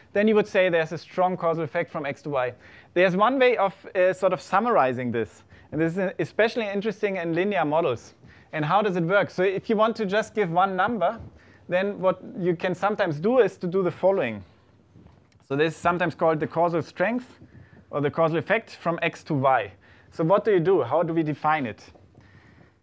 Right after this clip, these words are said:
We are saying, well, how much does the expectation change? So this is like a one number summary of the difference between these two distributions.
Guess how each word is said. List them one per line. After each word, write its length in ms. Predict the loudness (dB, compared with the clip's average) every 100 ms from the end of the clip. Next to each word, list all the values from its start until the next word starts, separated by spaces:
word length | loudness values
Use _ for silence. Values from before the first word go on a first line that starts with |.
| _ _ _
We 100 | 0
are 40 | 2
saying, 320 | 0 0 2
well, 240 | 0 -2 -6
how 260 | 0 2
much 340 | 4 0 -2 -6
does 180 | -6 -4
the 360 | -2 -2 -4 -6 -6
expectation 760 | -6 -6 -8 -4 -4 -4 -6
change? 520 | -8 -8 -8 -12 -18 -20 -20 _ -20 _ _ _
So 140 | -8 -4
this 200 | -2 -2
is 160 | -2
like 220 | 2 2 0 -2
a 80 | 0
one 420 | 2 2 0 -2
number 300 | 0 0 -2
summary 480 | -2 -4 -2 -2 0
of 160 | -2
the 100 | -4
difference 380 | -6 -6 -6 -6
between 340 | -6 -4 -4 -2
these 200 | -2 -2
two 80 |
distributions. 600 | -4 -4 -2 -2 -2 -8